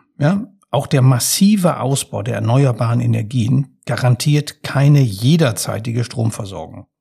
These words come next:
Stichwort begrenzte Speicherbarkeit von Strom. Wir brauchen Lösungen für Zeiten, in denen der Wind nicht weht und die Sonne nicht scheint, also für die sogenannte Dunkelflaute. Das ist der Hintergrund der sogenannten Backup-Kraftwerke.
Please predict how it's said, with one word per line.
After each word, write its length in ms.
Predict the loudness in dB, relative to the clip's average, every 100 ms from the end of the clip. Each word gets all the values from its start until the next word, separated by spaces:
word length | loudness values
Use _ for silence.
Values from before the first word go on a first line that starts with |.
| _
Stichwort 540 | -10 -4 -4 -2 -2 -4 -10 _
begrenzte 560 | -6 -2 2 2 2 -4
Speicherbarkeit 800 | -4 -8 -8 -10 -12 -12 -16 -10
von 160 | -10
Strom. 420 | -10 -14 -16 -18 _ _ _ _ _ _ -6
Wir 120 | -4
brauchen 300 | -2 4 6
Lösungen 560 | 8 6 6 6 6
für 240 | 4 0 -4
Zeiten, 520 | -2 0 0 0 0
in 200 | 0 -2
denen 220 | 0 0
der 160 | 0 0
Wind 260 | 2 2
nicht 340 | 2 0 0 -2
weht 300 | -2 -2 -6
und 240 | -14 -14
die 80 | -10
Sonne 300 | -2 2 4
nicht 180 | 2 0
scheint, 300 | -6 -6 -6
also 160 | -8
für 180 | -10 -8
die 160 | -6 -6
sogenannte 600 | -6 -4 -4 -4 -6 -6
Dunkelflaute. 720 | 0 0 0 -8 -12 -16 -18 -20 _ _ _ _ -8
Das 240 | -6 -4
ist 180 | -4 -4
der 80 | 0
Hintergrund 720 | 2 2 0 -4 -4 -4 -6
der 120 | -8
sogenannten 640 | -8 -6 -6 -4 -4 -6 -6
Backup-Kraftwerke. 1120 | -8 -8 -12 -12 -14 -14 -14 -14 -12 -16 -20